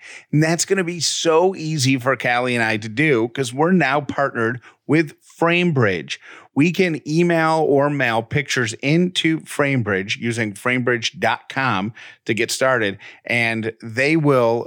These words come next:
frame the picture and send it back to us or send it directly to the recipient as a holiday gift. The experts at Framebridge will custom frame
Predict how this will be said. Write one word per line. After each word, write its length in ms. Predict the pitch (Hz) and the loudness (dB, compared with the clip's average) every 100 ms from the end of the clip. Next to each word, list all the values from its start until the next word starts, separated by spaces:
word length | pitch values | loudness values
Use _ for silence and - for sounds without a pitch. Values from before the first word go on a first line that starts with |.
| - | -10
frame 500 | - - 127 156 170 | -10 -2 0 2 2
the 100 | 165 | 0
picture 440 | 135 113 - 104 | -2 -4 -4 -4
and 160 | 113 113 | -4 -4
send 360 | - 135 131 135 | -2 -2 -2 -2
it 180 | - | -2
back 300 | 107 110 123 | -2 -2 -2
to 120 | - 113 | -4 -2
us 280 | 117 113 - | -2 -2 0
or 180 | 151 185 | 0 2
send 320 | - 165 156 | 0 -2 -2
it 140 | 147 - | -4 -2
directly 400 | 123 123 147 143 | -2 0 -2 -4
to 120 | 143 | -2
the 100 | 131 | -2
recipient 600 | 120 - 107 123 139 - - | -4 -2 -2 0 -2 -2 -4
as 320 | 113 113 110 | 0 0 0
a 100 | 110 | -2
holiday 360 | 107 101 98 92 | 0 -2 -2 -2
gift. 320 | 90 - - - - - - | -2 -4 -8 -18 -16 -10 -4
The 120 | 110 | -2
experts 440 | 139 - 160 143 | -2 0 0 0
at 60 | - | -2
Framebridge 680 | 131 131 123 123 135 135 113 | -2 -2 0 0 -2 -4 -2
will 160 | 110 | -2
custom 580 | - - 127 - 139 151 | -2 -2 0 0 0 0
frame 440 | 139 131 120 120 | 0 -2 0 -4